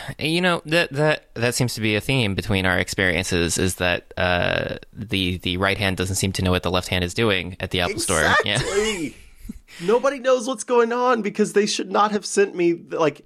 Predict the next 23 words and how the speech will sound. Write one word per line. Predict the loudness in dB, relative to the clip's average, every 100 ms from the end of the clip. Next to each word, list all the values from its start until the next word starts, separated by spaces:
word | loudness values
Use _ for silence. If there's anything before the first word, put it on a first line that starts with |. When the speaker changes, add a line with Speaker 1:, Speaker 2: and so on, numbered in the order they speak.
| _
Speaker 2:
e-, | -12 -4
everybody | -4 -2 0 2 2 0
told | 0 0 0
me |
they | 2 4
would | 4 4
not | 0 0
send | -2 2 2 2
me | 0 0
a | 0
new | 0 0 -4
phone | -4 0 2 2 0 -6 -14 -20 _ -8
until | -4 -2 -2 0 2 4
I | 2
at | 0 -4
least | -2 0 0 -2 -4
sent | 0 0 0
in | -2
my | 0 0
phone. | -2 -8 -10 -16 -20 -20 -8
Apple | -4 -2 -2
said | 0 0 0
that, | 2 2 0